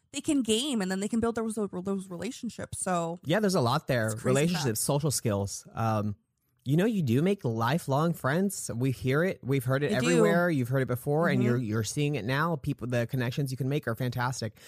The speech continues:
Speaker 2: But the fifteen cigarettes a
Speaker 1: Mm-hmm.
Speaker 2: day is shocking. That's like, I think that's more than a pack, right? Like,
Speaker 1: I don't, how many are in a pack? Like ten are in a
Speaker 2: I wanna
Speaker 1: pack?
Speaker 2: say
Speaker 1: I don't
Speaker 2: twelve.
Speaker 1: know. I don't
Speaker 2: Twelve is, like, a
Speaker 1: smoke,
Speaker 2: good
Speaker 1: so
Speaker 2: number.
Speaker 1: <laughs> twelve are,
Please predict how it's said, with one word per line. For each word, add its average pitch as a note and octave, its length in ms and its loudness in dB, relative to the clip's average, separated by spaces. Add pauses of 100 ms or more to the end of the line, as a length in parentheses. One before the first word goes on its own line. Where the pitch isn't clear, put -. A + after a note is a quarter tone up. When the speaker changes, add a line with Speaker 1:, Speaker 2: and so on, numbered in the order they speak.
(220)
Speaker 2:
But F#4 200 0
the G3+ 80 4
fifteen F4+ 380 0
cigarettes F3+ 460 2
a - 20 2
Speaker 1:
Mm-hmm. A#2+ 60 0
Speaker 2:
day A#2 300 -2
is D3+ 200 2
shocking. A2+ 460 0
That's F3+ 220 -2
like, G#4+ 120 0 (520)
I F3 80 4
think D#4 180 2
that's B4 180 0
more F#3+ 160 4
than C#3+ 140 2
a A2 100 0
pack, A3+ 500 -2
right? C#3 360 -2
Like, D3 320 0 (840)
Speaker 1:
I C4 200 2
don't, C#4+ 240 -2
how F#4 120 -8
many C#5+ 140 -4
are C5 260 4
in F#4+ 60 -2
a D4+ 40 -4
pack? F#3+ 400 0
Like G#3 120 -8
ten A#3+ 220 0
are F#4 140 -2
in G#4+ 60 0
a - 40 2
Speaker 2:
I - 20 2
wanna B3+ 120 2
Speaker 1:
pack? A#4 60 4
Speaker 2:
say - 100 4
Speaker 1:
I - 60 6
don't - 100 2
Speaker 2:
twelve. C#3 140 6
Speaker 1:
know. - 60 6
I - 100 4
don't E3+ 120 4
Speaker 2:
Twelve - 60 0
is, - 80 0
like, - 80 4
a - 40 6
Speaker 1:
smoke, D3+ 80 4
Speaker 2:
good C3 120 2
Speaker 1:
so - 80 4
Speaker 2:
number. - 440 0
Speaker 1:
<laughs> - 80 -8
twelve B3+ 240 2
are, C#4+ 160 -2